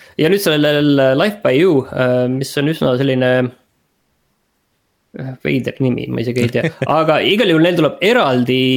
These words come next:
Speaker 1: üritus tegelikult veel siin kahe nädala pärast, äh, kakskümmend märts,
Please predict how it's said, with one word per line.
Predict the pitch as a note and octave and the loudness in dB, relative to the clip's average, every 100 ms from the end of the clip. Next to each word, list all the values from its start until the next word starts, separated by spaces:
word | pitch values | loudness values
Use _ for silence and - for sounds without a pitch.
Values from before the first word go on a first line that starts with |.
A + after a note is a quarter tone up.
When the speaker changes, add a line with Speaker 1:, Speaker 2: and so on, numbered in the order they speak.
| B2+ B2+ | 2 2
Speaker 1:
üritus | F#3 F#3+ - - - | 2 0 -2 -8 -6
tegelikult | B2 A#2+ - B2+ | -4 -4 -4 -2
veel | B2 B2 A#2+ | 0 0 -2
siin | C3 B2+ B2+ | -2 0 0
kahe | D#3 D3+ | 0 0
nädala | C#3+ C3+ B2+ | 0 0 0
pärast, | B2+ B2+ A#2+ - - | 0 -2 -4 -8 -2
äh, | B2 B2 A#2+ B2 | 0 2 2 2
kakskümmend | B2+ C#3 C3 C#3 | 0 -2 0 0
märts, | C#3+ - | -2 -6